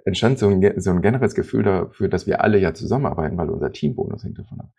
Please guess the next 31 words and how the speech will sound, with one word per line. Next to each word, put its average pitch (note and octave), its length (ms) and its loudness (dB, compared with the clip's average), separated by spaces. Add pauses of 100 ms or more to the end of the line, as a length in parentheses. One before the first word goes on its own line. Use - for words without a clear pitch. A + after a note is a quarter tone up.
(280)
Da F2 120 0
hatten A#2+ 140 2
sie, G#2+ 80 4
ne, D#3 160 4
Fabrik - 380 0
hatte, F2+ 220 2
hatten F#2 180 0
sie F2 100 2
so E2 100 0
große G#2 340 0
Geldsäcke, G2 480 0
wie A#2+ 120 2
in, G#2 140 0
wie F2+ 200 0
so E2+ 100 -2
ein E2+ 100 -2
Videospiel. - 460 -2
Also D2+ 160 0
die D#2+ 100 0
haben E2+ 100 0
noch E2 80 -2
so E2 120 -8
Gamification-Elemente E2 1080 0
reingebracht, E2 520 -4 (360)
wo G2+ 60 0
es G2 80 -4
dann G#2 120 6
noch F2+ 140 2
gewisse G#2 360 4
End-of-Day-Bonusse G2 1120 2
gab. F2 420 0